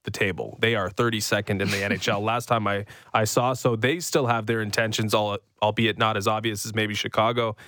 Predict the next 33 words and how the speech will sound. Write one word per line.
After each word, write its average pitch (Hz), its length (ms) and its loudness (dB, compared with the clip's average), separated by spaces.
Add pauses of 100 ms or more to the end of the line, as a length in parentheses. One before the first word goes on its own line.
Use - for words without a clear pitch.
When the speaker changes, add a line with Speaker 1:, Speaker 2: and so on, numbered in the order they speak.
(260)
Speaker 1:
So, 127 380 0
uh, 117 280 0
yeah, 127 240 -2
I'm 110 140 -2
taking 117 360 0
one 110 180 0
team 117 240 -2
that's 107 260 -2
inspired, 117 540 0
wants 110 260 -2
to - 60 -10
try 113 140 2
and 110 100 0
make 107 100 -2
the 113 80 -2
playoffs 117 380 2
with 113 120 -6
one 110 320 0 (600)
over 123 260 4
one 123 160 0
that's, 123 340 -2
uh, 131 200 2
not 131 260 0
interested 95 460 -4
in 98 80 -4
doing 101 200 0
anything 104 320 -2
with 104 140 -2
real 107 240 0
ambition. 104 460 -2
So - 120 -4
Sabres 123 460 0
regulation 104 720 0